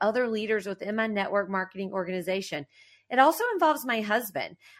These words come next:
I really look to him to really be able to share. You know, he's someone who will absolutely be direct with me and say, "These are some really good places. These are some, some opportunities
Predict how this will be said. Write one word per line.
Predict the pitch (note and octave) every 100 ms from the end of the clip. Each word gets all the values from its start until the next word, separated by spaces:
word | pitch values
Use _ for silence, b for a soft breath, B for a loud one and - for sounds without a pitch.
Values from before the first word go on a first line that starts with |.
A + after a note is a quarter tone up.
| -
I |
really | A3+ A3+ C4 D#4 D4
look | G3+ G#3+ -
to | B3
him | G#3+ F3+ A3 D4+ D4+ b b _
to | B3+ A#3
really | A#3+ C#4+
be | B3+
able | B3+ A3+ A3+
to | - A3 G3+ F3+ -
share. | - - A#3 B3 D#3 D3+ D3+ B -
You | G#3+
know, | G3
he's | F#3+ B3+ C4+ -
someone | C#4+ C#4+ C4+
who | C4 C4
will | B3
absolutely | A3 A#3+ - A#3+ A3+ A#3
be | F3+ A#3 A#3+
direct | G3 G#3 G3 G#3 A3+
with | G#3 F#3+
me | F#3
and | F3
say, | F#3+ F3
"These | E3+ F#3+
are | B3
some | B3 A#3
really | A3+ A3+ A3
good | A3 -
places. | A3+ A3+ - E3+ -
These | F3+
are | G#3
some, | - A3+ F#3 _ _
some | - G#3
opportunities | G#3 G#3+ G#3 G3+ A#3+ C4 C#4+ B3 F3+ E3+